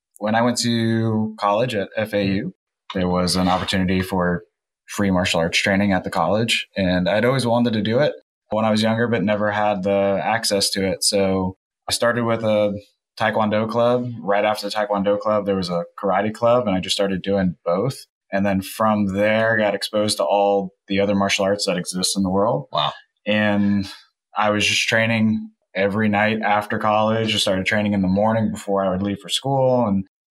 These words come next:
Speaker 1: just went on for a very long time. So I've always had, like, a mixed collection of martial arts that I've practiced,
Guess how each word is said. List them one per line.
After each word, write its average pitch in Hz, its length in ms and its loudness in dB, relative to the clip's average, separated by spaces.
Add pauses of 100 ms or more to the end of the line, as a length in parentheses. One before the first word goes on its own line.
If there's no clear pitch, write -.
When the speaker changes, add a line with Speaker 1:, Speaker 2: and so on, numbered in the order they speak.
(360)
Speaker 1:
just 101 180 -2
went 110 240 0
on 107 300 2
for 95 400 -2 (480)
a 104 80 -2
very 110 380 0
long 101 240 0
time. 95 320 -2
So 95 140 -2
I've 98 100 -2
always 156 240 0
had, 139 240 0
like, 117 160 0
a 95 60 -2
mixed 110 680 -2 (560)
collection 110 440 0
of 101 80 0
martial 101 340 0
arts 101 240 -2
that 92 140 -2
I've 82 160 -4 (100)
practiced, 139 600 -2